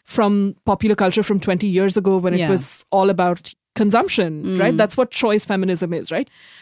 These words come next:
Speaker 1: It's about getting to choose a blue vibrator as much as a pink one.
Speaker 2: <laughs>
Speaker 1: There's some power to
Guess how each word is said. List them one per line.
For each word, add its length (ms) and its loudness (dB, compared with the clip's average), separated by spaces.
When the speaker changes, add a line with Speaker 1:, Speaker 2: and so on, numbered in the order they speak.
Speaker 1:
It's 180 -2
about 280 2
getting 200 2
to 80 -4
choose 200 0
a 40 0
blue 280 0
vibrator 540 -2
as 120 -2
much 200 -2
as 60 -6
a 40 -2
pink 320 0
one. 260 0
Speaker 2:
<laughs> 560 -14
Speaker 1:
There's 200 2
some 220 0
power 360 0
to 560 -2